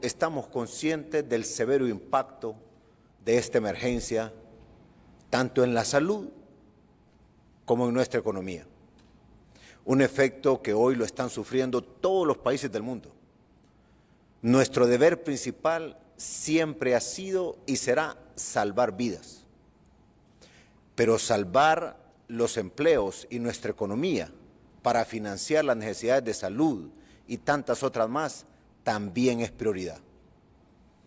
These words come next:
Sobre todo, debemos cuidar de los empleos de todos los trabajadores hondureños, asegurando una fuente de ingresos a los hogares más afectados para poder sobrellevar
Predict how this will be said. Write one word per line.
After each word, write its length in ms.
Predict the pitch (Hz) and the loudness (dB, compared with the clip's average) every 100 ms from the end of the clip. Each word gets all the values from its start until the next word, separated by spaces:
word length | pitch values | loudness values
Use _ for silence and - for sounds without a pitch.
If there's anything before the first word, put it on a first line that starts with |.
| - - _ | -20 -20 _
Sobre 380 | - - 143 147 | -4 2 4 4
todo, 400 | - 196 190 175 - - - - | 2 0 0 -4 -8 -20 -20 -4
debemos 460 | 120 147 165 156 | 2 2 2 -2
cuidar 560 | - 127 131 143 147 - - - | -2 2 4 4 4 -2 -10 -10
de 160 | 113 123 | -2 0
los 180 | 113 | 0
empleos 640 | 113 95 135 139 139 127 - - - - | -4 -4 0 4 4 0 -8 -18 -20 -14
de 140 | - 117 | -2 -2
todos 320 | - 165 151 | 2 2 4
los 140 | 120 | 0
trabajadores 460 | - 101 98 110 110 | -2 -2 0 0 -2
hondureños, 480 | 104 92 101 90 - - _ _ _ _ _ - - | -6 -8 -8 -10 -16 -20 _ _ _ _ _ -20 -4
asegurando 720 | 117 120 120 104 113 135 131 | -2 2 2 2 2 2 2
una 140 | 131 107 | 0 0
fuente 380 | - 131 120 117 | -2 -2 0 -4
de 80 | |
ingresos 640 | 107 98 131 127 139 127 - _ - | -2 0 0 0 -4 -8 -14 _ -10
a 80 | 104 | 0
los 200 | 117 107 | 0 0
hogares 460 | 101 120 131 113 - 78 | 2 2 2 -4 -10 -8
más 280 | 113 143 139 | -6 -2 -2
afectados 720 | 120 - 143 131 78 - - _ _ _ _ _ _ | -4 -4 -2 -2 -4 -16 -20 _ _ _ _ _ _
para 200 | 104 98 | -2 -2
poder 260 | 101 123 120 | 2 2 2
sobrellevar 1080 | - 123 117 113 98 98 123 110 90 - | 0 0 2 -2 -2 0 2 2 -4 -14